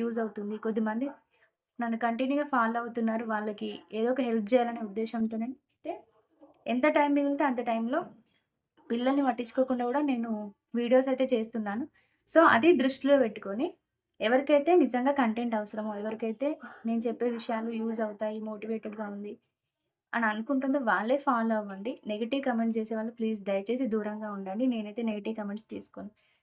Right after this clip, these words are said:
నేను ఎవరిని ఏమనను, నన్ను ఎవరు ఏమనద్దు. ఇదే నా పాలసీ. ఓకేనా? So, నా దగ్గర ఏంటంటే నేను కోచింగ్‌కి వెళ్ళినప్పుడు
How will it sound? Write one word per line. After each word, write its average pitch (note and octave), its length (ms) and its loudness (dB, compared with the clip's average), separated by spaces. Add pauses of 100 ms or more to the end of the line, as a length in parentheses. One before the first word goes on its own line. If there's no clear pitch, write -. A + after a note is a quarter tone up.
నేను B3 280 -2
ఎవరిని A#3+ 340 0
ఏమనను, A3+ 420 -4
నన్ను G3+ 240 -4
ఎవరు G3+ 160 -2 (100)
ఏమనద్దు. G3 400 -8
ఇదే G#3 200 -6
నా A3 100 -2
పాలసీ. G3 380 -4 (1500)
ఓకేనా? B3+ 300 0 (480)
So, D#4 80 2 (220)
నా B3 40 2 (120)
దగ్గర B3+ 160 6 (100)
ఏంటంటే A#3+ 320 2 (100)
నేను A#3 120 2 (100)
కోచింగ్‌కి C4+ 300 4
వెళ్ళినప్పుడు A#3+ 360 0